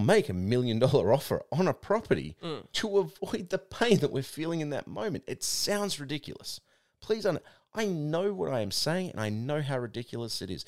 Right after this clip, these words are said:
Speaker 2: Yeah,
Speaker 1: But
Speaker 2: because
Speaker 1: the
Speaker 2: you do it.
Speaker 1: data
Speaker 2: <laughs>
Speaker 1: backs it up. A hundred percent I do.
Speaker 2: I know I do it.
Speaker 1: Chris,
Speaker 2: Every-,
Speaker 1: we
Speaker 2: everyone does it.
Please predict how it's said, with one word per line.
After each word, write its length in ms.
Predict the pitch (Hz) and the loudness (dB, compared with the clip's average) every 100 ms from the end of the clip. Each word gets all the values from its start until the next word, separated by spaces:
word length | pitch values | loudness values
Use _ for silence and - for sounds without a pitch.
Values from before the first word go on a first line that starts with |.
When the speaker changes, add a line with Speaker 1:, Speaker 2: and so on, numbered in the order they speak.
| - | -4
Speaker 2:
Yeah, 140 | 254 185 | 4 4
Speaker 1:
But 80 | 190 | 4
Speaker 2:
because 160 | 208 202 | 2 2
Speaker 1:
the 60 | |
Speaker 2:
you 40 | 202 | 2
do 180 | 208 208 | 2 4
it. 20 | |
Speaker 1:
data 480 | 139 151 - 147 160 - - | 4 4 2 2 0 -6 -14
Speaker 2:
<laughs> 220 | - - | -14 -2
Speaker 1:
backs 340 | 127 120 - | 0 2 0
it 120 | 156 143 | -2 -4
up. 200 | - - 571 | -6 -8 -8
A 20 | |
hundred 240 | - 302 | -4 -4
percent 240 | - - 330 | -6 -10 -8
I 80 | 254 | -10
do. 120 | - - - | -10 -18 -2
Speaker 2:
I 100 | - | 4
know 240 | 330 311 196 | 6 8 8
I 160 | 214 | 6
do 220 | 311 135 - | 4 0 0
it. 200 | 226 - _ _ - | -4 -4 _ _ -6
Speaker 1:
Chris, 220 | 233 220 | 0 4
Speaker 2:
Every-, 160 | 381 403 | 6 6
Speaker 1:
we 100 | - - | 2 2
Speaker 2:
everyone 420 | 240 349 226 165 | 2 4 4 2
does 220 | - 123 | 0 -4
it. 160 | 156 | -6